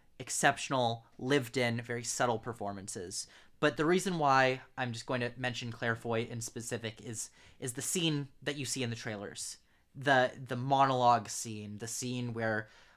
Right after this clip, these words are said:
uh, she says, "We know that we have been bruised and hurt, and some of us are dead." It takes a really strong actor to deliver a monologue like that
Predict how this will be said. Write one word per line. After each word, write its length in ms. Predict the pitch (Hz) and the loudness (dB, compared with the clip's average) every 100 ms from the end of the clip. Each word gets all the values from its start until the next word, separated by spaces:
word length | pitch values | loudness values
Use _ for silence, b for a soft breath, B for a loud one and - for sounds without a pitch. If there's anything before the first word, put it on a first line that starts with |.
| b | b
uh, 160 | 107 85 - _ | -12 -12 -14 _
she 480 | - - 131 120 120 | -8 -6 -4 -4 -6
says, 340 | 120 123 113 | -4 -4 -4
"We 200 | 117 131 | -4 0
know 180 | 143 135 | 6 6
that 140 | 131 123 | 6 2
we 100 | 123 | -2
have 120 | 113 | 0
been 200 | 117 117 | -4 -4
bruised 800 | 113 117 117 113 113 - - - b b - | -2 0 0 0 -4 -6 -6 -12 b b -10
and 180 | 127 | -8
hurt, 540 | 107 - 131 127 - - b b | -8 -6 -4 -4 -8 -12 b b
and 120 | 131 131 | -6 -4
some 260 | - 165 | 2 4
of 100 | 147 | 4
us 180 | 123 - | 2 0
are 80 | 110 | -4
dead." 380 | - 104 92 - _ _ | -4 -6 -6 -16 _ _
It 120 | 165 | -2
takes 220 | 185 190 | 4 4
a 60 | 196 | 4
really 320 | 135 143 151 | 4 4 4
strong 440 | 143 - 143 135 123 | 0 2 6 6 6
actor 320 | 120 - 160 | 0 -2 -8
to 160 | 135 | -8
deliver 540 | 127 117 117 120 131 139 | -8 -4 -2 0 -2 -2
a 60 | 127 | -2
monologue 480 | 117 127 135 135 | 0 2 4 2
like 180 | 139 131 | 4 2
that 320 | 147 147 - | 6 6 4